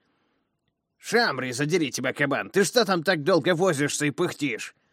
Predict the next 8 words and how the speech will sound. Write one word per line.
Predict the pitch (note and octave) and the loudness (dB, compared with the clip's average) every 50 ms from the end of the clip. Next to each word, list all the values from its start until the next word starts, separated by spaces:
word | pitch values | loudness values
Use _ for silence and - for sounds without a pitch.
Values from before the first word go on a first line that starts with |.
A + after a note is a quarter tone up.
| _ _ _ _ _ _ - | _ _ _ _ _ _ -8
донесся | G2+ G#2+ G#2 G2+ F#2+ F#2 - - G#2 | -6 -6 -4 -6 -6 -10 -10 -10 -10
чей-то | - - G#2 F#2 - F#2+ | -8 -8 -10 -10 -8 -10
нетерпеливый | F#2 F#2 F2 - G2+ F2+ - G#2 G2+ F#2+ F#2 G#2 | -12 -12 -10 -12 -12 -10 -8 -8 -8 -6 -8 -10
крик. | - - F#2 E2 - - _ _ _ _ _ _ _ _ _ _ _ _ _ | -10 -12 -16 -16 -18 -20 _ _ _ _ _ _ _ _ _ _ _ _ _
"Кого | _ - B2 B2+ D#3 G3 F3 | _ -2 -2 0 2 0 0
там | - C#3 C3 C3+ | 0 -2 -4 0
демона | A#2+ D3 E3 D3+ C3+ A#2+ A2+ | 2 4 4 4 2 -2 -4
принесли?" | - A2+ A2+ A2 A2 A2 - - G2 F#2+ G#2 _ | -6 -6 -8 -8 -8 -8 -10 -12 -14 -16 -18 _